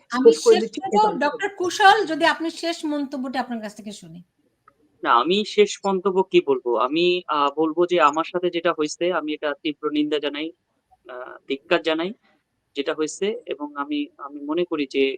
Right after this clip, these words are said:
Speaker 3: আহ, এটার একটা বিশ্ববিদ্যালয় প্রশাসন, আহ, ওরা এই বিষয়টা দেখবে এবং পুরো বিষয়টা যেটা হয়েছে যে এই যে, যে একটা মিথ্যা প্রপাগান্ডা ছড়ানো, আমি চাইবো যে চট্টগ্রাম বিশ্ববিদ্যালয় পরিবার,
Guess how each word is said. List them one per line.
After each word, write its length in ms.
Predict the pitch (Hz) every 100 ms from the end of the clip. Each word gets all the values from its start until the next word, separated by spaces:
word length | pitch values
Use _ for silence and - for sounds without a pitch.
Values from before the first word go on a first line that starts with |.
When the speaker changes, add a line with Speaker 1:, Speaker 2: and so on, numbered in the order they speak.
| - _ _ _ _ _
Speaker 3:
আহ, 200 | - - - _
এটার 260 | 135 143 143
একটা 260 | 143 147 143 135 -
বিশ্ববিদ্যালয় 680 | - 175 160 165 160 165 165 180 -
প্রশাসন, 460 | - 160 - 330 339 - _ _ _ _ -
আহ, 360 | 113 107 - - - - _ - -
ওরা 260 | - 135 147 143 143 _ _
এই 80 | -
বিষয়টা 360 | 139 156 151 147 -
দেখবে 340 | 156 139 107 - _ -
এবং 180 | 123 123 120 _ _ _ _ -
পুরো 120 | 165
বিষয়টা 440 | 151 143 165 156 135 165 -
যেটা 180 | 135 143
হয়েছে 280 | 151 147 135
যে 100 | 143
এই 200 | - 185
যে, 120 | 190
যে 100 | 185
একটা 320 | 180 170 - 170 160 _ _ _
মিথ্যা 280 | 175 - 180
প্রপাগান্ডা 560 | 175 160 156 156 151 147
ছড়ানো, 300 | - 139 117
আমি 160 | 123 175
চাইবো 300 | 196 185 185
যে 100 | 185 185
চট্টগ্রাম 400 | 165 170 180 175
বিশ্ববিদ্যালয় 560 | 170 - 180 175 175 170
পরিবার, 380 | 160 160 165